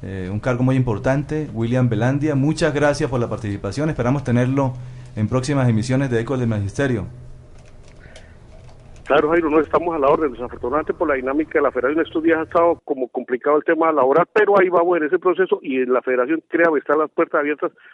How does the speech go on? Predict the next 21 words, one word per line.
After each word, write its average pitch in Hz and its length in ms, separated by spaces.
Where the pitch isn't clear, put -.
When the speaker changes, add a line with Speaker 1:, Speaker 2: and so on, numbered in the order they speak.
Speaker 2:
para 120 240
todos 151 220
los 135 100
compañeros 131 540
del 131 100
país, 143 380
particularmente 131 580
para 123 200
los 110 80
de 117 80
Ocaña, 165 480
del 131 160
norte 160 220
de 170 40
Santander, 160 320
en 135 140
ese 143 180
compromiso 143 480
que 139 100
tenemos 147 380
con 135 220